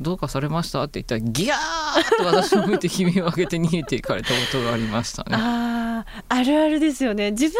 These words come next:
Speaker 2: たちしかいないと思ってたら、他の第三者がいて、それを完全にお化けだと思い込むっていうのは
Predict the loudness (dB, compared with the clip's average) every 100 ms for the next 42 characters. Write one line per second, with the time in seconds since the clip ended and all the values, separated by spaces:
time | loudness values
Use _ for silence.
0 | 0 0 -2 -2 -4 -2 -2 0 2 2
1 | 0 -2 -2 -4 -2 -2 0 2 0 0
2 | -6 -8 -4 0 0 0 0 2 0 0
3 | -2 -2 -2 -4 -2 0 0 -2 -12 -6
4 | -2 0 2 0 -4 -16 -20 -14 -2 2
5 | 2 2 2 2 2 0 0 0 2 2
6 | 0 0 0 0 4 2 2 0 0 -4
7 | -2 0 0 -2 -2 -4 -6